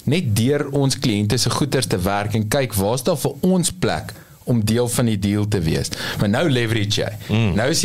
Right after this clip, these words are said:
Speaker 1: jy, "Okay, wel, in plaas van om my fooi wat gecap is, ek kan net soveel 'n maand kry, nou kry ek 'n persentasie van 'n, van 'n ding." En hy het so,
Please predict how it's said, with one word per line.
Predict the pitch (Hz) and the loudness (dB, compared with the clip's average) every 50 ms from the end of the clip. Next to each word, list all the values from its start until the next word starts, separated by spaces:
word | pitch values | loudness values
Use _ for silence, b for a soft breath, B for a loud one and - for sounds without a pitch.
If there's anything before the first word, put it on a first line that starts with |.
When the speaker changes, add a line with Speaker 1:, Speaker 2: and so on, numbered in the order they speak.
| 131 113 | 0 0
Speaker 1:
jy, | 110 | 0
"Okay, | 113 107 120 120 110 | 0 0 0 0 0
wel, | 104 110 107 110 | 0 0 0 0
in | 113 110 | -2 0
plaas | 113 160 180 185 175 - | 0 0 0 0 0 0
van | 165 143 | 0 2
om | 135 123 | 2 2
my | 117 110 | 2 0
fooi | 107 107 - - - 196 202 190 180 170 139 | 0 -2 0 0 2 2 2 2 2 2 0
wat | 123 120 - 120 - | 0 -2 -2 -2 -4
gecap | - 104 107 104 - 160 147 143 - - | -4 -4 -4 -4 -2 -2 -2 -4 -4 -2
is, | - 113 104 - - | 0 0 2 0 0
ek | - 101 107 104 | 0 -2 -4 -2
kan | - 165 147 | -2 0 0
net | 139 131 123 - | 2 0 0 0
soveel | - 131 110 - 120 117 | 0 0 0 2 0 2
'n | 104 | 2
maand | 104 104 104 101 104 | 2 2 0 -2 -2
kry, | 104 151 143 123 95 92 92 B B B B B B B B B B B B B B B - | -2 -2 0 0 -2 -2 -4 B B B B B B B B B B B B B B B -2
nou | 95 104 139 180 185 | 0 0 0 0 0
kry | 175 143 123 | 0 0 0
ek | 110 107 | 0 -2
'n | 117 | -2
persentasie | 107 117 101 - 113 107 107 107 143 139 135 117 - 117 | -2 -2 0 0 -2 -2 0 0 0 0 0 0 0 -2
van | 107 104 110 98 98 | -2 0 0 0 0
'n, | 92 87 80 - - - - - - | 0 0 -2 -6 -8 -16 -20 -16 -8
van | - 110 101 95 | -4 -2 0 0
'n | 90 80 | 0 0
ding." | 95 127 135 113 104 107 107 B B B B B B B B B B | 0 0 0 -2 -4 -6 -8 B B B B B B B B B B
En | 117 117 120 120 117 113 110 110 107 | -4 -2 0 0 0 0 0 0 0
hy | - 101 104 - 107 113 | -2 -2 0 0 -2 -2
het | 139 139 - | -2 -2 0
so, | - | 0